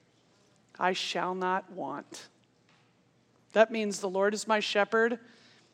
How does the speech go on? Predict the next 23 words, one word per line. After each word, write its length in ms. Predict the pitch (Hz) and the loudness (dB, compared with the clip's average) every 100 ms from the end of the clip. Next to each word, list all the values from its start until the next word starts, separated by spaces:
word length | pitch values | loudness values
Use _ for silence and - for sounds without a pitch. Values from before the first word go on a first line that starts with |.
| - | -4
There's 200 | 220 190 | -4 0
nothing 260 | 208 214 | -2 2
else 260 | 208 208 - | 2 2 4
I 120 | 214 | 4
want. 420 | 208 170 165 160 - - | 4 0 -2 -6 -12 -10
There's 200 | 208 185 | -8 -2
nothing 280 | 214 208 233 | -2 0 2
else 240 | 220 220 | 2 4
I 80 | 220 | 0
need. 540 | 202 190 180 175 170 - _ _ _ _ _ _ _ _ _ _ _ - | 0 -4 -4 -4 -6 -12 _ _ _ _ _ _ _ _ _ _ _ -2
If 160 | 220 233 | 0 6
nothing 340 | 254 254 262 | 6 6 6
else 240 | 240 240 | 6 4
was 160 | 226 190 | 0 4
ever 220 | 214 226 | 4 4
given 320 | 214 214 202 | 4 2 2
to 100 | 185 | -2
me, 300 | 190 165 160 - _ _ _ _ _ _ _ _ _ | -6 -6 -8 -14 _ _ _ _ _ _ _ _ _
I 180 | 220 214 | 6 6
have 180 | 208 180 | 6 2
everything 460 | 180 185 185 185 175 | 0 -2 -4 -4 -4
right 240 | 175 - | -6 -6
now. 320 | 160 156 117 | -6 -6 -8